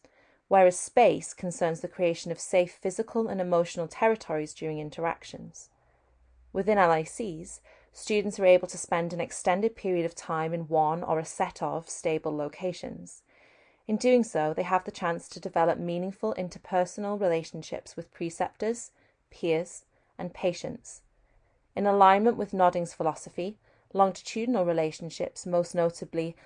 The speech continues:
longitudinal student-patient relationships, were suggested by some as the site of identity development within L I Cs. In this way,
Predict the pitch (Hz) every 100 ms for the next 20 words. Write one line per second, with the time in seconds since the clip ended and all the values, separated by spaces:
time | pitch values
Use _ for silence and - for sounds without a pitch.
0 | _ 180 170 165 - 170 170 160 - -
1 | 170 160 - - 208 214 - - 156 151
2 | 147 - 160 - - - - _ - _
3 | - 175 - 190 196 185 - 240 214 202
4 | - 160 165 165 170 - 165 165 170 160
5 | 208 214 220 - - 165 170 165 165 -
6 | 165 175 - 160 151 156 - 190 151 151
7 | - - _ _ _ _ _ - 196 226
8 | 262 - 170 156 165